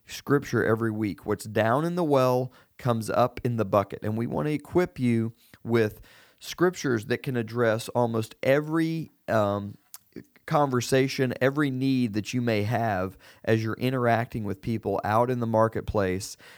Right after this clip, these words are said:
Um, when people have some topic come up, this is gonna immediately leap to mind. It's gonna make you very, very effective, very powerful. You'll lean on it for the rest of your life. So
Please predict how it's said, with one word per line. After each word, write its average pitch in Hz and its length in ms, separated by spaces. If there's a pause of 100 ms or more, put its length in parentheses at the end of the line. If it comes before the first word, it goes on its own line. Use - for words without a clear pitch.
(140)
Um, 98 420
when 101 160
people 131 300
have 113 420 (160)
some 123 280
topic 117 480
come 127 300
up, 113 300 (260)
this 120 240
is 123 100
gonna 113 280
immediately 127 760
leap 120 280
to 113 100
mind. 104 400
It's 98 120
gonna 104 160
make 101 240
you 98 120
very, 113 280
very 110 220
effective, 98 440
very 98 260
powerful. 92 680
You'll 110 260
lean 120 240
on 107 160
it 82 140
for - 80
the 95 100
rest 104 280
of 104 100
your 95 140
life. 78 280
So 107 280